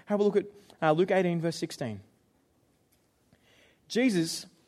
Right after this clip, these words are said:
invited the children in when the disciples had said,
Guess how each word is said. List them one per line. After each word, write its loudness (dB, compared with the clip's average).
invited 6
the 2
children -2
in 0
when -4
the -2
disciples -2
had -8
said, -2